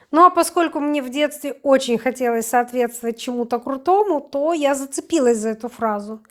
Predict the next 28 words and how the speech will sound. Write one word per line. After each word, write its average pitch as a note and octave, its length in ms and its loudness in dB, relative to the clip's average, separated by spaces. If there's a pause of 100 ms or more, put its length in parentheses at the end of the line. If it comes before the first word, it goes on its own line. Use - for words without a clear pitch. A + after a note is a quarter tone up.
(340)
и C#4+ 120 2
оттачивала D4+ 720 4
свое C4+ 280 0
мастерство C4 680 -4
в E4 100 -8
плане B3+ 320 0
сказать B3 420 -4
коротко D#4 460 0
и C4+ 160 0
ясно, G#3 460 -6 (540)
чтобы C4+ 320 -4
человек C4+ 440 2
услышал, F#4+ 640 -2 (380)
понял, F#4 520 4 (240)
сделал, D4 720 2 (120)
получил C4+ 420 -6
результат. A3+ 680 -8 (1000)
Но D4 100 4
это D#4+ 200 2
не D4+ 140 2
значит, D#4 440 2
что - 160 -6
домашнее A#3+ 560 0
задание C#4 480 2
вы B3 100 0
будете C4 340 -6
делать B3+ 320 -2
быстро. A3 640 -6